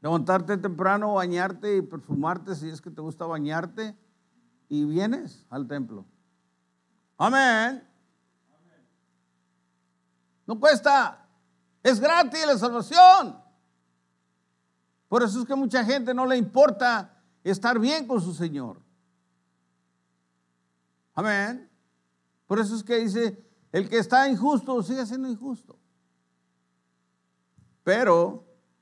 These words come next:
cuando venga el Señor, ahí se va a atorar todo. Ahí es donde va a salir todo. Ay, ¿vas a querer arreglar nada? No vas a poder arreglar rápido nada.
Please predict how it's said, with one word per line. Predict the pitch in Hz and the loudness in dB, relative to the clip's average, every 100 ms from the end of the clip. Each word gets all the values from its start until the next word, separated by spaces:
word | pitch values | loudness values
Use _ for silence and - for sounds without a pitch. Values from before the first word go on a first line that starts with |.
| _ | _
cuando | 143 151 | -8 -4
venga | 147 190 208 | -2 -2 -4
el | |
Señor, | 170 190 175 190 - | -4 -4 -4 -4 -8
ahí | 123 120 143 160 | -10 -6 -6 -6
se | - | -10
va | 139 | -12
a | 139 | -12
atorar | 139 131 123 | -12 -12 -14
todo. | 127 117 90 _ _ _ _ _ _ _ _ _ _ _ - | -16 -16 -18 _ _ _ _ _ _ _ _ _ _ _ -10
Ahí | 135 | -8
es | 143 | -6
donde | 185 160 | -6 -4
va | 160 | -4
a | 165 | -6
salir | 170 170 | -8 -10
todo. | 175 214 196 139 - _ _ _ _ _ _ _ | -10 -12 -12 -14 -20 _ _ _ _ _ _ _
Ay, | 254 277 294 302 | -12 -10 -4 -2
¿vas | 165 170 | 0 -2
a | 180 | -4
querer | 180 | -6
arreglar | 180 180 180 185 | -6 -4 -4 -4
nada? | 202 196 | -6 -6
No | 175 | -6
vas | 180 156 | -8 -10
a | |
poder | 165 165 | -14 -14
arreglar | 156 160 156 | -14 -16 -14
rápido | 151 143 131 | -14 -12 -10
nada. | 120 101 | -10 -10